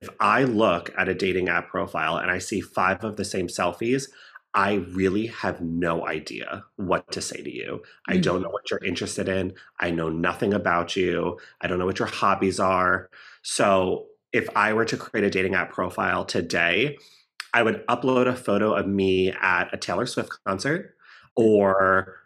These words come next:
Speaker 1: at a SoulCycle studio or in the park reading a book. Those are things that I like to do. And that gives someone a little bit more about my personality, but it, it allows them to open up and say,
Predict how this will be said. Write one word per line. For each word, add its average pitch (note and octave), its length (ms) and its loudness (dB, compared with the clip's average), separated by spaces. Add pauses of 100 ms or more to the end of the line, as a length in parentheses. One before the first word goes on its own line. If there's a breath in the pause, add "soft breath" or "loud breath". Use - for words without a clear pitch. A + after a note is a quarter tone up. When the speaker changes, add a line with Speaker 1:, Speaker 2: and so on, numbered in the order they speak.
(140)
Speaker 1:
at G2 320 2
a G2+ 100 0
SoulCycle G2 560 -4
studio D3+ 680 0 (160)
or F#2+ 920 4 (140)
in A2+ 140 2
the A2 80 0
park G2 520 -2
reading G#2 260 2
a F2+ 60 2
book. F#2 480 -4 (160)
Those A#2+ 240 4
are F#3+ 60 0
things B2+ 260 0
that A2 120 2
I F#2 140 2
like D2+ 240 -6
to - 80 -8
do. - 340 -14 (380 loud breath)
And G#2+ 420 2 (280)
that A2 480 0
gives - 200 0
someone G#2 360 2
a - 80 -2
little F#2 140 -2
bit B2+ 120 0
more A2 160 0
about G#2 200 0
my F#2 100 0
personality, A#2+ 720 -2
but A#2+ 160 0
it, A2 80 2 (160)
it C#3 100 2
allows B2+ 460 2
them D#3+ 140 0
to - 100 -4
open A2 260 -2
up G#2+ 140 -2
and G2+ 120 -2
say, G2+ 440 0